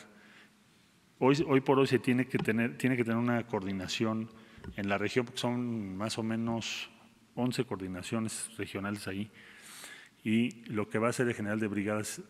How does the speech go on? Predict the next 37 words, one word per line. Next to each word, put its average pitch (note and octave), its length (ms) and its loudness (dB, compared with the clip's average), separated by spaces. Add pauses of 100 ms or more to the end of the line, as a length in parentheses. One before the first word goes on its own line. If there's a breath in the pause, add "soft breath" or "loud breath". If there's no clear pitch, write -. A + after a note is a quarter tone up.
hacer G#2 240 -4
una G#2+ 180 -2
labor G2 240 -4
de G#2 80 -2
coordinación G2+ 840 -4 (920 loud breath)
con A2 320 2 (100)
la G2+ 120 -2
Guardia G#2 280 0
Nacional. F#2+ 400 -6
¿Por G2 160 -6
qué? D3 100 0
Porque E3 180 -4
lo G#2 100 0
que F#2+ 80 -8
tenemos A#2 200 -4
que - 120 -6
hacer A2+ 160 -4
muy A2+ 100 -2
rápido. C3 400 -4 (1600 loud breath)
Eh, A2 340 0
ahora, A#2 340 2 (760)
la A#2+ 480 2
militarización C#3+ 1040 4
querría C#3 380 2
decir C#3+ 400 2 (500 loud breath)
que A2+ 100 0
vas A#2 220 2
a, - 240 -2 (160)
a A2 100 -8
ser A#2+ 200 2
agresivo, A#2 840 0
que - 80 -6
vas G2+ 220 -2
a G#2+ 40 0
violentar G2 520 -6
derechos. G2+ 680 -4
No, C3+ 160 -2